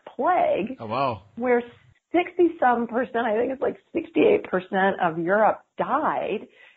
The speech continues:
Speaker 1: and he's best known for his prayers for the dying and his prayers for the dead. And I thought, "Okay, Ryan, you can't make this <laughs> stuff up."
Speaker 2: Well, hey, yeah, that's a pretty, you know, high-profile
Speaker 1: Yeah.
Speaker 2: guy.
Speaker 1: Yeah. So,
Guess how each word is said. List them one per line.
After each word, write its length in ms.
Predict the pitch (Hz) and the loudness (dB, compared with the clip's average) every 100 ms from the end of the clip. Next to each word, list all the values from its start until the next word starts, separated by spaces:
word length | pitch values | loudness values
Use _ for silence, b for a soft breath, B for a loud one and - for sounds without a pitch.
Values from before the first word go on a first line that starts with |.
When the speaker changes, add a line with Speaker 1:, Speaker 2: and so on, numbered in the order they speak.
| _ | _
Speaker 1:
and 100 | 226 | -4
he's 180 | 214 214 214 | -4 -4 0
best 260 | 226 233 | 0 0
known 420 | 220 208 196 196 196 | -4 0 0 -2 -6
for 120 | 202 | -6
his 180 | 202 185 - | -4 -8 -8
prayers 340 | - 180 190 233 | -2 0 0 -4
for 120 | - | -6
the 100 | 165 | -6
dying 380 | 170 165 170 180 | -2 0 0 -2
and 80 | 175 | -4
his 120 | 160 - | -6 -6
prayers 240 | - 175 180 | 0 0 -2
for 120 | - 175 | -6 -6
the 120 | 160 | -6
dead. 640 | 165 160 220 190 147 160 - | 2 4 6 4 2 -2 -8
And 120 | 190 | -4
I 120 | 180 | -4
thought, 240 | 175 175 160 190 196 | -2 -4 0 0 0
"Okay, 120 | 147 | -2
Ryan, 340 | 151 - - | -4 -8 -10
you 140 | 165 226 - | -4 -4 -2
can't 200 | 196 165 | -4 -2
make 220 | 151 - | -4 -4
this 140 | 165 - | -8 -8
<laughs> 100 | - | -2
stuff 180 | 196 208 | 0 2
up." 360 | 320 - 240 - | 2 2 0 2
Speaker 2:
Well, 240 | 131 143 | 4 4
hey, 240 | 123 143 202 | 4 2 2
yeah, 280 | 143 131 120 | 0 -2 -2
that's 220 | 120 - 135 | -2 -2 -4
a 80 | |
pretty, 420 | 113 - 165 113 95 _ _ | -6 -2 -2 -4 -12 _ _
you 80 | - 110 | -16 -16
know, 40 | 95 _ _ | -18 _ _
high-profile 380 | - 143 156 180 | -8 -8 0 4
Speaker 1:
Yeah. 340 | 185 156 127 | 4 4 0
Speaker 2:
guy. 340 | 101 156 165 92 _ b b b b b _ _ _ _ - 160 | 0 0 0 -4 _ b b b b b _ _ _ _ -12 0
Speaker 1:
Yeah. 360 | 165 220 170 - - - | 2 4 2 -4 -16 -2
So, 360 | 247 226 226 | 2 4 2